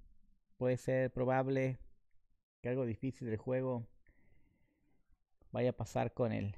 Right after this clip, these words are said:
Ya no cree, ya no quieren al director de, de The Last of Us. Ha caído de la gracia de muchos.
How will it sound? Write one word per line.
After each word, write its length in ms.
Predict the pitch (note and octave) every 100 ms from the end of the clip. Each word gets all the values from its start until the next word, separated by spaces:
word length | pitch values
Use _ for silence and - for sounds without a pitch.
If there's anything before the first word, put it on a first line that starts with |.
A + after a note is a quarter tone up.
| -
Ya 80 | C3+
no 140 | D#3
cree, 260 | - C3+ C3+
ya 80 | D3+
no 140 | C#3+
quieren 280 | - C#3 B2
al 80 | G#2
director 420 | G#2 G#2 B2 B2
de, 260 | A2+ G#2 -
de 100 | A#2+
The 140 | - A#2
Last 180 | A#2+
of 140 | B2 -
Us. 240 | C3+ -
Ha 80 | B2
caído 500 | - C3 B2+ C3+ C3+
de 140 | A#2
la 200 | G#2 -
gracia 460 | G#2+ A#2+ A#2+ - B2+
de 80 | A#2
muchos. 560 | A#2 A#2+ - B2 -